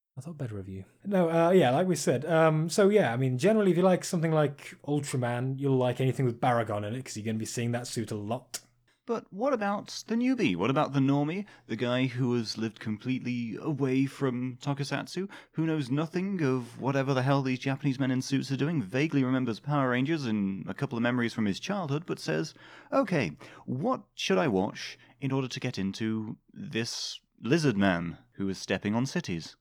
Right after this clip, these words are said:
Speaker 1: Hillary Clinton.
Speaker 2: <laughs> The other one, the radioactive one.
Speaker 1: Vladimir Putin.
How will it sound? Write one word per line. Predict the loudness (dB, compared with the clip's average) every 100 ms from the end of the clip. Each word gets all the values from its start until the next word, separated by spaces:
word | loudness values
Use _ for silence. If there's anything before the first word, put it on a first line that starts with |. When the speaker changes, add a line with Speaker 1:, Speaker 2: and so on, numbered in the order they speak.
| _
Speaker 1:
Hillary | -6 -4
Clinton. | -2 -4 -4 -16 -20 _ -14
Speaker 2:
<laughs> | -10 0 2 6 4 4 2 2 0 2 0 0 -4 -2 -4 0
The | 6 8
other | 8
one, | 6 4
the | 4
radioactive | 4 4 2 0 -4
one. | -6 -8 -12 -4
Speaker 1:
Vladimir | 0 2 0
Putin. | 0 -4 -8